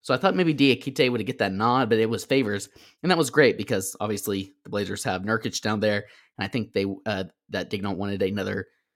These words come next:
physical, um, bigger <laughs> true center to kinda bang with Favors, or sorry, with, uh, uh,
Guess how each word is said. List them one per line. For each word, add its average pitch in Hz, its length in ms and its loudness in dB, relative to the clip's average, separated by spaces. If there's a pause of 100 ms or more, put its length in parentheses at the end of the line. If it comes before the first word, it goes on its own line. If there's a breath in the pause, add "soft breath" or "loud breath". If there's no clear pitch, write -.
(240)
physical, 123 840 4
um, 95 460 -6 (360)
bigger 110 300 2
<laughs> - 320 -6 (200)
true 135 300 2
center 101 480 -4 (320 loud breath)
to 131 120 -4
kinda 101 180 -2
bang 95 320 -2 (200)
with 98 360 -4 (100)
Favors, 98 480 -4
or 107 160 0
sorry, 98 220 0
with, 95 240 -4
uh, 71 300 -6 (220)
uh, - 140 -10